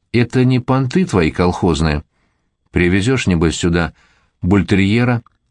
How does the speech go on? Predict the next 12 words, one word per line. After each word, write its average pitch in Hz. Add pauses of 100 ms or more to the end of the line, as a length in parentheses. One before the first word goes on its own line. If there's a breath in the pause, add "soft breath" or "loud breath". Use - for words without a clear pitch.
и 87
будешь 90
его 87
в -
московском 92
дворике 90
выгуливать, 85 (280)
старушек 95
пугать. 87 (560)
А 120
в 120
квартире 147